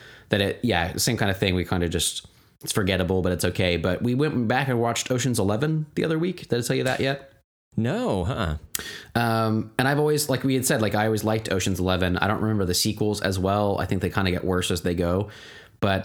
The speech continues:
Speaker 1: the first one, I've always been like, "Oh, this is really fun." And, uh, watching it now, like, it was okay. Um, it, it, it was very similar, or Ocean's Eight is very similar to it. Um, with very, like, a lot of characters and, like, all this,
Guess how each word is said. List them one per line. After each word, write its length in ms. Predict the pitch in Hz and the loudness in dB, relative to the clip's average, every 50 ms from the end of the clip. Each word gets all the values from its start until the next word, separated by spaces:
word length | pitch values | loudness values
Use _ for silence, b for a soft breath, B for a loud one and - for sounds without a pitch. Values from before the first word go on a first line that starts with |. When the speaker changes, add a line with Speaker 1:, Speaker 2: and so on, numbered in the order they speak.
| - 90 | -2 0
Speaker 1:
the 140 | 98 98 98 | 0 0 0
first 260 | - 135 131 123 - | 0 0 0 0 0
one, 80 | 113 | 0
I've 100 | 104 95 | 0 2
always 180 | 101 104 101 95 | 2 0 0 0
been 100 | 98 92 | 0 0
like, 140 | 95 92 - | 0 0 0
"Oh, 60 | 147 | -2
this 120 | 127 107 | -2 -2
is 100 | 101 92 | -2 -2
really 140 | 101 98 92 | 0 0 -2
fun." 380 | 90 - 104 95 92 92 90 B B B B B B B B | 0 0 0 0 2 0 -2 B B B B B B B B
And, 200 | 110 107 107 107 | 0 0 2 2
uh, 420 | 107 107 104 104 101 101 104 98 76 | 2 2 2 2 0 0 0 0 0
watching 280 | 104 160 190 - 214 | 0 0 0 0 -2
it 100 | 208 190 | -2 0
now, 240 | 180 180 190 208 202 | 0 0 0 0 0
like, 160 | 160 151 147 | 0 -2 -2
it 60 | - 381 | -2 -2
was 100 | 392 381 | -2 -2
okay. 500 | - - - 123 127 147 175 180 170 - - _ _ 113 | -2 -2 -2 -2 0 0 -2 -4 -6 -8 -14 _ _ 0
Um, 560 | 113 110 107 104 104 101 98 98 98 98 - _ _ _ _ _ _ _ - - - - | 0 2 2 0 0 0 0 -2 -4 -6 -8 _ _ _ _ _ _ _ -20 -20 -14 -6
it, 340 | - 135 139 - - - - _ | -4 -2 -2 -4 -6 -10 -6 _
it, 260 | - 135 131 113 - - | -2 -2 -2 -2 -2 0
it 40 | 151 | 0
was 200 | 131 139 135 113 | 2 2 0 0
very 260 | - 127 135 160 165 | 0 0 0 0 0
similar, 400 | 156 - 160 151 156 151 135 - | 0 0 0 2 2 2 2 2
or 160 | 98 113 113 | 2 2 2
Ocean's 280 | 120 127 123 131 113 123 | 0 0 0 0 0 0
Eight 120 | 127 120 | 0 0
is 80 | 113 101 | 0 0
very 160 | 113 113 110 | 0 0 0
similar 260 | - 123 120 117 107 | 0 0 0 0 0
to 220 | 95 95 80 - 104 | 0 0 0 0 0
it. 260 | 117 143 - - B B B B B B B B B B - _ - - | -2 -2 -4 -8 B B B B B B B B B B -20 _ -2 0
Um, 680 | 98 98 95 95 92 90 90 90 90 90 90 90 90 - _ _ _ _ _ _ _ _ _ _ _ _ _ _ | 0 2 2 2 2 2 2 0 0 0 -2 -4 -6 -12 _ _ _ _ _ _ _ _ _ _ _ _ _ _
with 220 | - 135 123 110 104 | -4 -2 -2 -2 -2
very, 320 | 104 98 117 113 113 113 - | -2 0 2 2 2 0 0
like, 160 | - 120 - | -2 -2 0
a 40 | 120 | 0
lot 180 | 117 110 110 110 | 0 0 0 0
of 120 | 110 110 | -2 -2
characters 600 | - 110 104 107 107 107 110 104 104 104 101 101 | 0 0 0 2 0 0 0 0 0 0 0 0
and, 120 | 101 98 | 0 0
like, 160 | 98 95 90 98 | 0 0 0 0
all 100 | 95 92 | 0 0
this, 360 | 95 90 - - - - | 0 -2 -2 -4 -6 -6